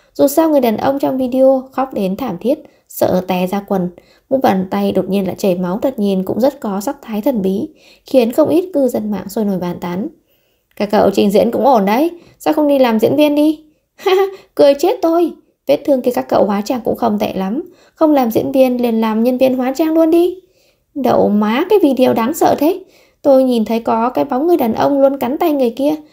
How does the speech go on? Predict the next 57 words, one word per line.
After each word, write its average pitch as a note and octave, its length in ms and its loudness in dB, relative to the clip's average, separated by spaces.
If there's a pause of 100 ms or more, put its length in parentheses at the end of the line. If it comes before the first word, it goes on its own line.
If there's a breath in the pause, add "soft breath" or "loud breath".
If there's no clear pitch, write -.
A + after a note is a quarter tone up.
(260 loud breath)
bên C4 160 2
cạnh B3+ 180 -2
hình A3+ 220 0
như C4+ 100 0
còn C4 180 0
có A3+ 140 0
vài D4+ 180 0
bóng A#3+ 220 0
người E4 120 2
mơ B3 140 2
hồ D4+ 180 4
đang C4+ 140 0
đứng C#4+ 180 4
nữa - 160 -2
kìa. D4+ 180 0 (380 soft breath)
Tôi C#4 120 0
không B3 180 -2
nhìn A3 160 2
lầm A3 240 0
chứ?" D#4+ 260 0 (640)
"Trên G3+ 200 0
lầu G3 120 4
là F#3+ 160 4
thị F#3+ 200 2
quân G#3+ 240 2
không G#3+ 200 2
giải F3+ 160 0
thích. B3+ 400 0 (580 soft breath)
Chủ G3 280 4
boss, A3+ 320 0 (260)
có G3+ 120 -2
phải G#3 200 2
các G#3+ 180 -2
cậu G3 140 2
làm F#3+ 200 2
chuyện F#3 180 -4
xấu F#3+ 260 0
gì G#3+ 300 2
đó F#3+ 300 0
mới B3 220 0
rước D4+ 260 2
lấy G#3+ 200 -2
quỷ B3+ 120 2
quái F#3 240 -4
trả - 160 -4
thù F#3 200 -2
hay F#3+ 120 0
không? G#3+ 280 -2 (520 soft breath)
Quỷ G#3 280 4
nếu F#3+ 160 0
thật C4+ 200 -4
muốn G3 240 0
giết D#4 220 -2
cậu F#3+ 240 0
thì F#3 320 0
cắn G3 240 -4
tay A#3+ 160 -4